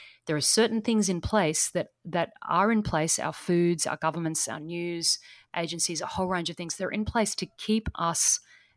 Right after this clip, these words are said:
as a society managed. And I would say to you that our food and our,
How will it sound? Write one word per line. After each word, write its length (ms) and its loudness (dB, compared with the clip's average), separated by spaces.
as 240 0
a 60 -2
society 920 0
managed. 600 -4
And 100 -6
I 140 0
would 220 -2
say 240 4
to 80 6
you 440 0
that 100 -2
our 140 2
food 680 2
and 120 -4
our, 160 -2